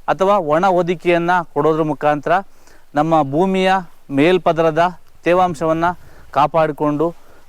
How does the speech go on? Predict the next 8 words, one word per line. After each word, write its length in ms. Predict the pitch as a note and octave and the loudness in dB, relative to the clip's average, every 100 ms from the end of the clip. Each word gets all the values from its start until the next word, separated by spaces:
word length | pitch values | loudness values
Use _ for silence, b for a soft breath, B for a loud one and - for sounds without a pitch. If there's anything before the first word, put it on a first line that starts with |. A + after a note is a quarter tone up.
| C3+ | -2
ಭೂಮಿಯಲ್ಲಿ, 640 | D#3+ G#3+ G#3 F#3+ F#3+ F3 | 0 2 2 2 0 0
ಆ, 200 | D#3 C3+ | 0 0
ಮರಗಳಿಂದ 720 | A#2+ B2+ C3+ D#3+ F3+ F3+ F3 E3+ E3+ - - | -2 0 2 2 2 0 0 0 -2 -8 -4
ಹೆಚ್ಚಿನ 320 | E3+ - G#3 | -4 -2 0
ಇಳುವರಿಯನ್ನು 580 | E3+ E3+ F3+ F3 F3 F#3 - B B - | 2 2 2 2 0 -2 -4 B B 0
ನಾವು 320 | D3+ F3+ G#3+ - - C#3+ | 0 2 -4 -8 -8 0
ನಿರೀಕ್ಷೆ 340 | D#3+ D#3+ E3 | 0 2 0
ಮಾಡ್ಬೋದು 600 | D3+ C#3+ C3 C#3 C3+ | 0 0 0 -2 -2